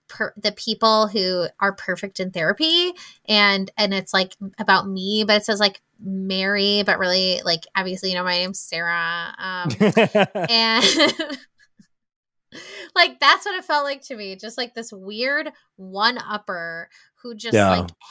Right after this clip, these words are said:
Speaker 1: has to have the last word about everything.
Speaker 2: It's, it's really strange 'cause it's, like, it's the most bizarre flex in the universe.
Speaker 1: <laughs> To say you love
Speaker 2: "Congratulations, you're good at
Speaker 1: therapy.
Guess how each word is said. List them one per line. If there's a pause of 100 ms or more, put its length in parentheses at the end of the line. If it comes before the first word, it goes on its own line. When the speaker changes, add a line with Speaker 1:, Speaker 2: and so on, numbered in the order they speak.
(120)
Speaker 1:
has
to
have
the
last
word
about
everything.
Speaker 2:
It's,
it's
really
strange
'cause
it's,
like,
it's
the
most
bizarre
flex
in
the
universe.
Speaker 1:
<laughs>
To
say
you
love
Speaker 2:
"Congratulations,
you're
good
at
Speaker 1:
therapy.